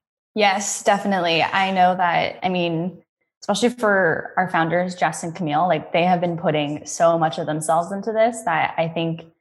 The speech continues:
having this open up and seeing the team grow in this way is, is just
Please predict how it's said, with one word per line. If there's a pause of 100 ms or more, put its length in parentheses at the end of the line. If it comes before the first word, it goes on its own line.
(320)
having
this
open
up
and (260)
seeing
the
team
grow
in
this
way
is, (340)
is
just